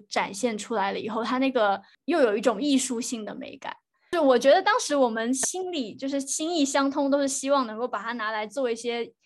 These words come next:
衍生的周边的漂亮的东西。然后我们就跟馆长提议，馆长就很严肃的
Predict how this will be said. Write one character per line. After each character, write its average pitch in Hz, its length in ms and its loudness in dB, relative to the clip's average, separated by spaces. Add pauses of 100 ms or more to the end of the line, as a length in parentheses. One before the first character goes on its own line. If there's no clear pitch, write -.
(160)
衍 202 220 -6
生 254 300 0
的 247 60 0
周 240 320 0
边 233 360 -4
的 196 240 -6 (280)
漂 254 200 2
亮 233 200 -2
的 202 80 -10
东 208 220 -12
西。 - 340 -14 (240)
然 254 120 2
后 311 160 6
我 262 60 8
们 220 240 2
就 262 180 6
跟 262 440 0 (180)
馆 214 260 -2
长 214 360 -2 (320)
提 226 260 -12
议， 269 340 -2
馆 220 220 0
长 247 180 -2
就 247 140 -2
很 247 200 -8
严 202 220 -14
肃 277 280 -6
的 139 200 -4